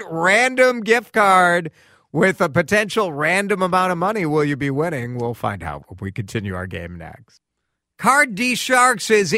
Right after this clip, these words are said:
in effect here on Drive Time with DeRusha. It's Friday. Glad to have you with us today.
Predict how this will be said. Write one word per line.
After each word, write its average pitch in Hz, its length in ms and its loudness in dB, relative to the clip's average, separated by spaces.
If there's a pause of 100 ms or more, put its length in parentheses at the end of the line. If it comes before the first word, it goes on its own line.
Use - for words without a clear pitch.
(100)
in 240 220 0
effect 220 540 2
here 196 200 2
on 185 140 0
Drive 160 320 2
Time 170 180 0
with 156 120 -2
DeRusha. 165 500 0
It's 117 140 -8
Friday. 196 680 0
Glad 151 380 -4
to 151 160 -2
have 135 240 -2
you 131 120 -6
with 135 280 -6
us 135 260 -6
today. 139 720 -4